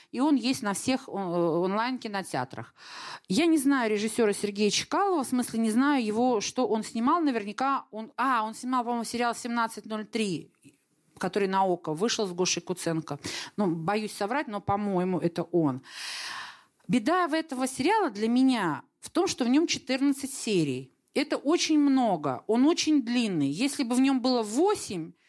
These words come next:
он бы был гораздо лучше. Даже не десять, а восемь, потому что это часовые серии.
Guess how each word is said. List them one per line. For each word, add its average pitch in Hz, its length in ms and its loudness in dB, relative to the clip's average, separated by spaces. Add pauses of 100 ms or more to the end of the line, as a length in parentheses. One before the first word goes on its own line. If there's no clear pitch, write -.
(160)
он 254 140 0
бы 254 100 2
был 240 220 0
гораздо 226 600 -2
лучше. 214 540 -6 (300)
Даже 220 260 -2
не 233 140 -4
десять, 320 420 -2
а 220 100 0
восемь, 220 440 -2
потому - 100 -10
что 190 120 -2
это 185 100 -4
часовые 220 680 -2
серии. 147 440 -6